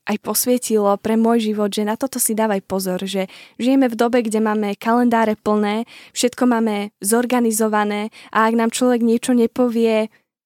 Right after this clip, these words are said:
týždeň dopredu, tak ani sa to tam nezmestí. Ale som si hovorila, že ja chcem takto žiť ako Ježiš aj dnes. Bolo to možné aj vtedy.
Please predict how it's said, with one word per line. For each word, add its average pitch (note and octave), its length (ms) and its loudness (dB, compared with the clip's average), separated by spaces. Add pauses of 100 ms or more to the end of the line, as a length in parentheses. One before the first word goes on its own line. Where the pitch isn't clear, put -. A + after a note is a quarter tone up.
(560)
týždeň A3+ 400 0
dopredu, A3+ 400 0
tak A3 180 -2
ani G#3+ 360 0
sa - 180 -6
to - 80 -4
tam A#3 180 0
nezmestí. A3+ 800 0 (440)
Ale A3 340 0
som A3 180 -2
si A#3+ 100 0
hovorila, A#3 480 0
že A3 380 0 (400)
ja A#3 100 2
chcem A3+ 220 -6
takto A#3 320 -2
žiť A3+ 180 0
ako G#3+ 220 -4
Ježiš G3+ 500 -2
aj G#3 180 -2
dnes. F#3+ 320 -4 (220)
Bolo B3+ 300 2
to C4 100 0
možné A#3+ 400 2
aj F3+ 140 -4
vtedy. F#3+ 320 -2